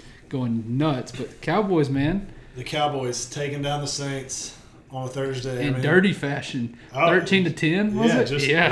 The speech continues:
Speaker 2: yeah, just uglied it up. Just, just drug them down and just beat 'em in an ugly game.
Speaker 1: I watched the whole game, and I still couldn't figure out how they're doing it, other than having just massive inside linebackers who were just fast as they could be.
Speaker 2: Yeah, it was
Speaker 1: But
Speaker 2: another
Speaker 1: big
Speaker 2: one,
Speaker 1: dudes.
Speaker 2: yeah, another one of those games that you,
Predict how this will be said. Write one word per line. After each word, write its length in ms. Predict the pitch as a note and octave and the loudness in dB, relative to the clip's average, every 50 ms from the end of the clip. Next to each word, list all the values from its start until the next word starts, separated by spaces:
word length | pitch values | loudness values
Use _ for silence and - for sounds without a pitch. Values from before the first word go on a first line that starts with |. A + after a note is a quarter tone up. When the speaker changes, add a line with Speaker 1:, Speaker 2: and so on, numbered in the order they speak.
| - D3+ | 2 0
Speaker 2:
yeah, 60 | B2+ | -2
just 240 | C3 D#3 - - - | -4 -6 -6 -4 0
uglied 360 | D3+ E3+ F3 E3+ F3+ E3+ D#3+ | 0 2 6 8 8 8 8
it 100 | D3 C#3 | 4 2
up. 360 | C#3 C#3 C3+ B2+ - - C3 | 0 0 -2 -4 -4 -8 -8
Just, 420 | B2+ C3+ C#3+ C#3 - - - - | -6 -6 -4 -4 -6 -8 -8 -10
just 320 | C3 C3+ C#3 C3+ - A#2+ A#2+ | -8 -6 -6 -6 -6 -8 -8
drug 340 | A#2 C#3+ D#3 D#3+ D#3+ E3 D#3+ | -2 0 2 2 2 0 -2
them 160 | D#3 D3+ C#3 | -4 -4 -4
down 480 | C#3 C#3 C#3 C#3+ C#3+ C#3+ C#3 C#3 C3+ - - - - - - - - - - | -4 -4 -2 -2 -2 -2 -2 -4 -6 -8 -14 -18 -20 -20 -20 -20 -20 -16 -10
and 180 | B2+ B2+ B2 A#2+ | -8 -8 -6 -6
just 320 | B2+ B2 A#2 A#2 A2+ G#2+ | -6 -6 -8 -8 -10 -8
beat 200 | A2+ C#3+ D3 C#3+ | -4 -4 -2 -2
'em 80 | C#3 C3+ | -2 -4
in 60 | B2+ B2+ | -6 -6
an 60 | B2+ | -6
ugly 280 | B2+ B2+ B2+ B2+ A#2+ | -6 -6 -4 -4 -4
game. 400 | A#2+ B2 B2 A#2+ A#2+ A#2 A#2 A2+ - | -6 -6 -8 -8 -8 -8 -10 -10 -2
Speaker 1:
I 100 | - G3 | 2 4
watched 240 | B3 C#4 C4 A#3+ - | 4 4 4 4 2
the 80 | F#3 E3+ | 2 4
whole 160 | E3+ E3 D#3 | 4 4 4
game, 160 | D#3+ F#3 F#3+ | 4 4 4
and 80 | F3+ F3 | 4 2
I 40 | |
still 220 | F3+ - - A3+ G#3+ | 2 4 4 4 4
couldn't 200 | - D#3+ C3 B2+ | 4 2 0 0
figure 220 | - B2+ A#2+ A#2 G#2+ | -4 -4 -4 -4 -4
out 60 | A#2 | -4
how 80 | B2 | -4
they're 120 | B2 A#2+ A#2+ | -2 -2 -2
doing 260 | A#2 B2+ B2+ B2+ B2 | -2 -2 -2 -2 -2
it, 80 | - - | -2 -2
other 180 | C#3 D3+ D3+ | -2 0 0
than 160 | C#3+ C#3 C3 B2 | 0 0 -2 -2
having 260 | B2+ C3+ C3+ C3 B2+ | -2 -2 -2 0 -2
just 160 | B2 A#2+ - | -2 -4 -4
massive 800 | A#2+ A#2+ A#2+ B2+ B2+ C3 C3 C3 - B2+ A2+ A2+ - - - - - | -2 -2 -2 0 -2 -2 -4 -4 -6 -8 -8 -8 -10 -14 -18 -14 -8
inside 340 | - B2+ B2+ - C#3 B2 A#2 | -6 -4 -4 -2 -4 -4 -2
linebackers 540 | A#2 A#2 A#2+ A#2+ A#2+ A2+ A2 A2 - A#2+ - | -2 -2 -2 -2 -2 -4 -4 -6 -8 -10 -8
who 100 | - A#2 | -8 -8
were 60 | A2+ G#2+ | -8 -8
just 240 | G#2 G#2+ - - - - - - - - - - - - - - - - | -8 -10 -10 -14 -18 -20 -20 -20 -20 -20 -20 -20 -20 -20 -20 -20 -20 -10
fast 260 | - B2 A#2+ A#2 - B2 | -6 -4 -4 -4 -4 -6
as 60 | A#2+ | -6
they 80 | A#2 | -6
could 180 | A2+ - G2+ G2 | -6 -8 -12 -10
be. 240 | G2+ G#2+ G2+ F#2 - | -10 -10 -10 -10 -8
Speaker 2:
Yeah, 280 | - C#4 D4 D4 C4+ A3+ | -6 -6 -4 -2 -2 -4
it 80 | A3+ A3+ | -2 -2
was 20 | |
Speaker 1:
But 80 | - - | -2 -2
Speaker 2:
another 140 | G#3+ A3+ D#3 | 0 2 4
Speaker 1:
big 140 | D3+ D3+ C#3+ | 6 6 4
Speaker 2:
one, 80 | A#2+ A2+ | 4 0
Speaker 1:
dudes. 340 | C3 B2+ A#2+ G#2 F#2+ D#3 G#3 | -2 -4 -4 -6 -4 -4 -4
Speaker 2:
yeah, 160 | - - - - - | -4 -4 -6 -8 -8
another 240 | F#3 A#3 B3 A#3+ A3+ | -4 0 2 4 4
one 80 | G#3 F3+ | 4 4
of 60 | E3 | 2
those 100 | D#3+ D3+ | 2 0
games 300 | C#3+ D#3 D#3 D#3 D3 C3+ | 0 0 0 0 -2 -2
that 140 | D3+ C#3+ C#3 | -2 -2 -2
you, 380 | C#3 C#3 C#3+ C#3 C3+ C3+ B2+ | -2 0 0 0 0 -2 -4